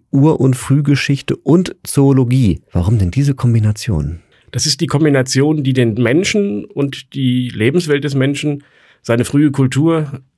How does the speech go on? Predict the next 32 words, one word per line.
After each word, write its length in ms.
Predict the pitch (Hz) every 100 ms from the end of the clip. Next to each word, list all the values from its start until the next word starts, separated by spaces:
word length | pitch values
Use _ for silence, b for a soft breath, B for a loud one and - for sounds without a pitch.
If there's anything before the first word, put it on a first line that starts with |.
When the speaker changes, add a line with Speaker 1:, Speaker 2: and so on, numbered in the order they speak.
| _
Speaker 2:
alles 280 | - 143 139
in 200 | 135 135 -
ein 320 | 113 131 131 - _ _ _ _ _ _ _
Gefäß 360 | 117 123 123 -
bringt. 460 | 107 104 101 -
Das 140 | 117 -
heißt, 280 | 120 - 143
mich 140 | 131
hat 140 | 131
von 160 | - 123
Anfang 260 | 131 139 123
an 140 | 143
interessiert 560 | 135 131 - 131 131 b b b b b
die 80 | 127
Geschichte 340 | 110 170 170
des 140 | 175 151
Menschen, 560 | 147 175 185 180 175
aber 240 | - 127 131
auch 100 | 135
die 260 | 151 143
Geschichte 340 | 143 - 131 160
des 120 | 123
Menschen 320 | 127 143 135
im 100 | 127
Kontext 540 | 123 131 127 127 - -
von, 360 | - 120 117
von 180 | 120 117
Lebenswelt 580 | 113 127 139 120 123 127
und 140 | 104
Umwelt, 420 | 127 151 135 131 131 B B -
von 140 | 120
Tierwelt. 500 | - 165 165 165 156